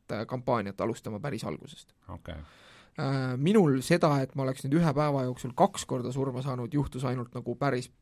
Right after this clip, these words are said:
Speaker 1: alguses, kui ma veel ei saanud kõikidele mehaanikatele pihta.
Speaker 2: Mhm.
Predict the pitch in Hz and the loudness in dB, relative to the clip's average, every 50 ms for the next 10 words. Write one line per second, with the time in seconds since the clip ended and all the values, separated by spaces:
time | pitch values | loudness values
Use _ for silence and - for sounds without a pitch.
0 | _ _ - - 139 139 - - 127 - 131 - - 139 117 107 113 113 110 120 | _ _ -2 2 2 2 2 0 -6 -10 -10 -10 -8 -6 -4 -4 -2 -2 -2 -2
1 | 139 113 107 110 - 135 - - - 87 107 107 101 101 131 135 131 123 104 87 | -2 -4 -4 -4 -4 -4 -4 -4 -4 -4 -4 -4 -2 -4 -2 0 0 0 -2 -4
2 | - - - - 87 82 101 127 123 - - - - _ _ _ - 104 95 85 | -8 -10 -8 -6 -6 -6 -4 -6 -8 -8 -12 -16 -16 _ _ _ -14 -12 -10 -8
3 | 85 85 85 | -8 -8 -10